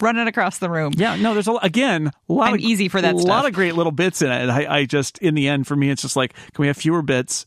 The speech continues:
Speaker 2: and connect the bits that you keep a little bit better?
Speaker 1: Mm-hmm.
Speaker 2: But that was not what this episode was. It was throw everything in the, in the bin. Like, everything goes in.
Speaker 1: Yep.
Speaker 2: Um, and, uh, that's fine. You know, everybody, uh,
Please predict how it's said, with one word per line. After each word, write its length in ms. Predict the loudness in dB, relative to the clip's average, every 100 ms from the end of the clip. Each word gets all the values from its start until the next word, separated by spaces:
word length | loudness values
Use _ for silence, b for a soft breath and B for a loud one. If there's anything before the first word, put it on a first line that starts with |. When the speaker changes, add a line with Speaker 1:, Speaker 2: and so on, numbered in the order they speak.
| -6
Speaker 2:
and 140 | -2
connect 240 | 0 -2 -2
the 80 |
bits 180 | -2 -4 -4
that 100 | -6
you 80 |
keep 340 | -2 -2 -2 -6 -18 _
a 80 | -2
little 220 | 0 0
bit 100 | 0
better? 280 | 0 -2 -4
Speaker 1:
Mm-hmm. 100 | -6 -4
Speaker 2:
But 180 | -4 B B B
that 200 | -4 -2
was 180 | -2 0
not 160 | -2 0
what 120 | 0
this 140 | 0
episode 300 | 0 0 -2
was. 220 | 0 0
It 80 | -2
was 100 | -2
throw 260 | 0 0 0
everything 380 | 0 0 0 0
in 120 | 0
the, 140 | -2 B B B B -2
in 100 | 0
the 80 |
bin. 240 | 2 0 0
Like, 180 | 0 0
everything 360 | 0 0 0 0
goes 260 | 0 0 0
in. 220 | 0 0
Speaker 1:
Yep. 180 | -2 B B B -2
Speaker 2:
Um, 540 | 0 0 0 -2 -4 -4 -2
and, 340 | 0 0 0
uh, 160 | 0 0
that's 160 | -2
fine. 180 | -2 -2
You 140 | 0 0
know, 180 | -2 B B -2
everybody, 640 | 0 0 0 0 0 0 0
uh, 360 | 0 2 0